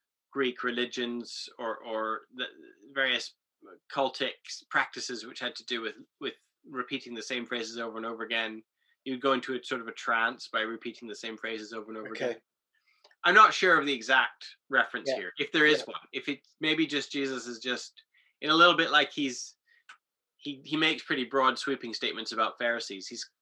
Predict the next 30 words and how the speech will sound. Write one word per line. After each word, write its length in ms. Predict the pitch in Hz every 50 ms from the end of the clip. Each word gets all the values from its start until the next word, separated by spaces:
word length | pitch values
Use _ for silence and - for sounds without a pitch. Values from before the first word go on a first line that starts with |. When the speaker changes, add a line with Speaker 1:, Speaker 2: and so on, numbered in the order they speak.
| _ _
Speaker 1:
sort 200 | _ - 147 135
of 60 | 123 117
making 260 | 120 117 113 117 117
another 240 | 113 113 113 117 110
one 140 | 110 104
here 180 | 104 113 110 107
about 220 | 104 101 90 -
Gentiles. 560 | - 101 104 107 107 98 90 92 95 - - _ _ _ _ _ _ _ _ _ _
But 140 | 151 156 160
again, 240 | 156 143 180 175 160
it's 160 | 156 151 -
a 40 | 160
little 220 | 165 165 160 156
bit 200 | - 156 139 -
like 300 | 139 147 143 139 120 - - _ - _ _ _ _
he's 240 | 123 127 139 127
attacking 520 | 143 139 - - 151 139 - - 143 135 131
that, 160 | 123 120 - - _
that 140 | - 139 - - _
same 480 | - - - - 156 143 139 139 127
idea 520 | 123 120 120 113 113 123 127 123 117 110 - -
of, 380 | 110 110 107 107 107 110 107 104 _ _ _ _ _ _ _ _
there 80 | 139 143
might 260 | 147 160 165 175 165
be 120 | 170 160
a 40 | 143
hint 240 | 127 156 151 160 139
here 160 | 143 143 135
that 140 | 131 131 131
the, 160 | 135 120 110